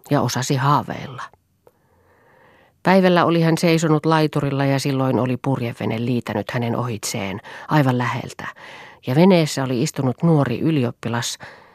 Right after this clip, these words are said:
ja hän oli katsonut Mirtiaan ja hymyillyt ja heiluttanut valkoista lakkiaan. Ja Mirtia oli hävennyt lyhyitä hameitaan ja jäänyt katsomaan hänen jälkeensä.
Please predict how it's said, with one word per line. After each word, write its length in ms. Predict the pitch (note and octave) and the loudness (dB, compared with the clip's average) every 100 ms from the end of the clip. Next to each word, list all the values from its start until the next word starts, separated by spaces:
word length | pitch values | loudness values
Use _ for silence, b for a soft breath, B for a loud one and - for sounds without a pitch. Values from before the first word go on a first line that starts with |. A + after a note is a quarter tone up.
| B | B
ja 80 | D3 | 2
hän 100 | F3 | 4
oli 140 | F3 E3+ | 4 2
katsonut 580 | A3 - D#3+ C#3+ - | 0 0 2 0 4
Mirtiaan 640 | F3+ F#3 F3 - D3 B2+ C3 | 4 6 2 -2 0 2 2
ja 80 | |
hymyillyt 640 | C#3 F#3+ F#3 F3 D#3+ D3+ - B B B B | 4 4 4 2 2 0 -4 B B B B
ja 80 | D3 | 2
heiluttanut 580 | D#3 F3+ D#3+ - C#3+ C#3+ | 4 4 2 0 0 2
valkoista 520 | D#3+ D3 A#2+ B2 - | 0 2 -2 -4 -2
lakkiaan. 680 | C3+ - - A2+ G#2+ - - B B B B B - | -4 -4 -10 -8 -6 -6 -10 B B B B B 2
Ja 100 | C#3+ | 6
Mirtia 440 | D#3 D3+ C3 C#3+ C3+ | 8 6 2 -2 0
oli 120 | C3+ | 2
hävennyt 480 | D3+ C#3+ B2+ B2 C3 | 2 2 2 2 0
lyhyitä 420 | C#3 B2+ A#2 A#2 | 0 0 -2 -2
hameitaan 720 | C3+ B2+ A#2 F#2+ B2 A#2 A#2+ B B B B | 0 0 0 -2 -2 -2 -2 B B B B
ja 80 | C3+ | -2
jäänyt 340 | C3+ B2+ B2 | 0 2 0
katsomaan 520 | - C#3+ - G2 G#2 A#2+ | -2 -4 -4 -4 -4 -6
hänen 260 | A2+ - | -6 -4
jälkeensä. 640 | B2 A2 - - C#3 - | -6 -8 -12 -14 -12 -12